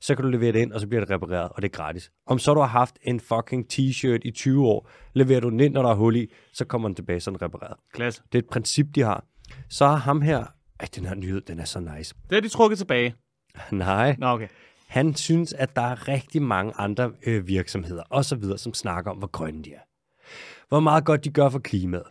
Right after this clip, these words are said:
Speaker 2: Mm.
Speaker 1: Hvor meget de ligesom, det ene og det fucking andet. Så han sådan, "Nu skal I se, hvordan man gør."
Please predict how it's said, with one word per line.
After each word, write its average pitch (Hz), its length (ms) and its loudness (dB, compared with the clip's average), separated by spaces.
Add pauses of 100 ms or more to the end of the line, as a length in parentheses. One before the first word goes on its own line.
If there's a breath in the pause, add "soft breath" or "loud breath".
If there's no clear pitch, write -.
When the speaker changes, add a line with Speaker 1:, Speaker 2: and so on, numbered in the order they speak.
(200)
Speaker 2:
Mm. 131 220 -4 (220)
Speaker 1:
Hvor 143 160 4
meget 143 480 4
de 143 80 2
ligesom, 120 500 2 (520)
det 160 220 8
ene 165 120 4
og 156 40 4
det 143 80 0
fucking 127 360 2
andet. 98 200 2 (1000 loud breath)
Så - 100 -2
han 110 160 2
sådan, - 160 -4 (800)
"Nu - 60 -20
skal - 180 -16
I 104 40 -12
se, - 320 -8
hvordan 92 180 -4
man 90 140 -6
gør." 82 160 -4